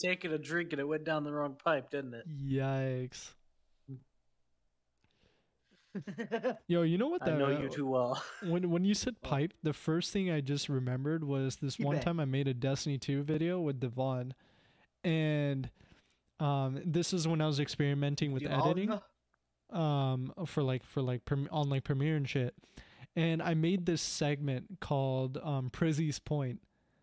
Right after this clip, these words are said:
Speaker 2: <laughs> And I've shown Vic this before. I'll show you guys a clip of this sometime. Um,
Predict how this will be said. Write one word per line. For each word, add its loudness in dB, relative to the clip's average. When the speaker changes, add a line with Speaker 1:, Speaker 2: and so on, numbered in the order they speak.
Speaker 2:
<laughs> 4
And 2
I've 0
shown 0
Vic -2
this 0
before. -2
I'll 2
show 2
you 4
guys 0
a -4
clip -2
of 0
this 0
sometime. -2
Um, 0